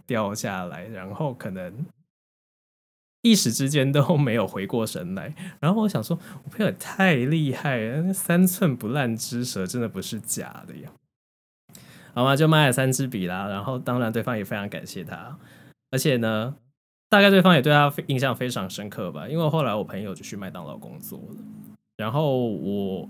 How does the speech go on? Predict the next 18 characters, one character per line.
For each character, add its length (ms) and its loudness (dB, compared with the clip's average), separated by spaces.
这 180 2
个 180 2
卖 320 4
爱 220 2
心 240 0
笔 140 -4
的 100 -6
人， 240 -8
有 220 -6
一 100 -8
次 240 0
去 220 0
麦 200 4
当 180 0
劳 180 -4
的 60 -4
时 200 -8
候， 180 -6